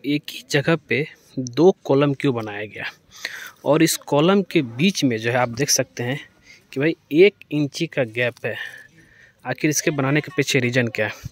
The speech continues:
देखिए, generally क्या होता है, अगर आपका boundary wall की बात करते हैं,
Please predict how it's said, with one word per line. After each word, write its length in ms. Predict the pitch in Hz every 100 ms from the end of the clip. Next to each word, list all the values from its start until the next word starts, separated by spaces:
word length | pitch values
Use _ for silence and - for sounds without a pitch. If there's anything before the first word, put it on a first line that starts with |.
| - - - - 185
देखिए, 260 | 180 180
generally 380 | 123 131 147 180
क्या 160 | - 165
होता 120 | 160
है, 60 |
अगर 80 | 156
आपका 220 | 151 - 139
boundary 460 | 113 123 127 151
wall 280 | 131 110 98 - - - -
की 60 |
बात 240 | 110 107 -
करते 300 | 107 -
हैं, 100 | 92